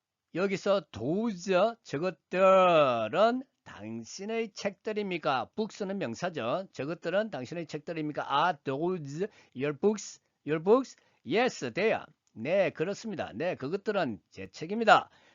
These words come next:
Those, they를 대명사라고 합니다. Do you know the boy? 그 소년을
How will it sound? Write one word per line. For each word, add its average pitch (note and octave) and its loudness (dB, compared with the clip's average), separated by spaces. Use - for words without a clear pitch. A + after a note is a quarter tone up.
Those, D#3+ 2
they를 F#3 2
대명사라고 F3+ 4
합니다. C#3+ 0
Do A#2+ -6
you F3 2
know G#3 4
the F3 8
boy? A3 10
그 D#3+ -6
소년을 F#3+ 0